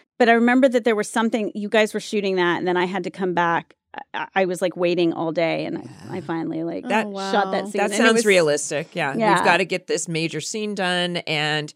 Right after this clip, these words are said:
Speaker 3: And that would take a long
Speaker 2: and now we have this
Speaker 3: time.
Speaker 2: other part that we have to finish, but yet it's, like, three in the morning.
Speaker 1: Yeah.
Speaker 2: Yeah.
Speaker 1: And then I, you know, like, little things, like, obviously during the writer's strike, you know, I had to get a job. I had to get a real job.
Speaker 3: Mm-hmm.
Speaker 1: And, you know,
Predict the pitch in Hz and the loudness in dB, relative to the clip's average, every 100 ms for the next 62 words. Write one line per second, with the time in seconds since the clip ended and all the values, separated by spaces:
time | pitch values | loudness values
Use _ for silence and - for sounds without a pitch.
0 | - - 214 208 180 196 202 185 170 170 | -18 -14 -8 -4 -4 -4 -6 -8 -6 -4
1 | 220 226 233 254 254 190 196 160 190 202 | 2 4 6 4 2 0 0 2 2 0
2 | - 185 123 170 170 160 170 156 170 160 | -2 -2 -2 0 0 0 -2 -4 -2 -2
3 | 156 - 143 - 165 147 - 151 143 - | -2 -2 -2 0 0 0 0 -4 -6 -6
4 | 131 117 - - - 165 139 117 - - | -4 -4 -10 -20 -14 -6 -6 -6 -12 -10
5 | 220 190 143 - - - 254 262 302 302 | -4 -2 -4 -6 -12 0 4 6 4 4
6 | 269 285 - 339 330 254 262 254 - 285 | 0 -2 2 4 4 4 2 0 -2 0
7 | 320 302 277 262 226 - - - - _ | 0 2 2 2 -2 -4 -20 -20 -20 _
8 | _ _ - 220 233 233 - 220 220 220 | _ _ 4 4 6 4 4 4 6 6
9 | 208 170 180 185 185 185 196 - 196 190 | 4 2 0 2 2 2 2 0 4 4
10 | 208 - 202 180 214 208 - 190 - 160 | 4 0 0 2 0 -2 -6 -6 -2 0
11 | 160 156 226 226 254 285 202 165 165 160 | 0 0 -2 -6 -6 -4 0 -2 -2 -2
12 | 147 143 185 208 180 185 202 196 196 196 | 0 0 -2 -4 -10 -4 0 2 2 0
13 | - _ _ _ 233 233 185 180 | -4 _ _ _ -4 -2 0 -4